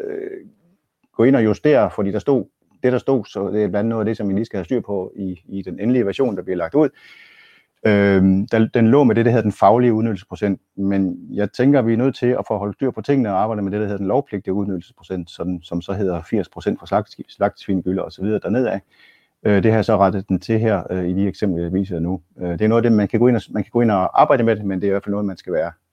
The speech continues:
øh, meget, meget opmærksom på, når man begynder at, at, at, at drible rundt med tallene og, og, og vurdere de forskellige alternativer over for hinanden.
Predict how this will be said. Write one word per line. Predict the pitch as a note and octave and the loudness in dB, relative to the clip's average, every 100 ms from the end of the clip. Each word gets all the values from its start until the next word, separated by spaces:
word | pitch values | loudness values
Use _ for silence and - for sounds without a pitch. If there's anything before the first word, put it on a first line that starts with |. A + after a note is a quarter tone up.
| _ | _
øh, | E2+ D#2+ G1+ - - _ | -2 0 -2 -8 -12 _
meget, | - C3 | 0 4
meget | F#2+ | 4
opmærksom | E2+ E2+ G2+ G2 | 2 0 0 0
på, | G2+ F#2 | 0 0
når | F2 | 0
man | E2 | -4
begynder | E2 F#2+ F2+ D#2 | -4 -4 -2 -6
at, | - _ - F2 | -8 _ -6 -4
at, | E2+ - - | -2 -6 -8
at, | E2 | -10
at | E2+ | -6
drible | F#2+ G2 F2+ | -4 -2 0
rundt | F2+ - | 0 0
med | F2 | -4
tallene | - F#2 D#2 | 0 0 0
og, | C#2+ D2+ D#2 | -2 -2 -6
og, | E2+ E2+ E2 | -10 -10 -8
og | D2+ D#2 G2 - | -6 -6 -8 -6
vurdere | G2+ F#2 - G2+ | 0 2 4 4
de | E2 | 2
forskellige | E2 - E2 | -2 0 0
alternativer | D#2 D#2+ F2+ F2 - E2+ | 0 -4 -4 -4 -2 -2
over | E2 - | -2 -4
for | E2 | -6
hinanden. | D#2 E2 | -2 -2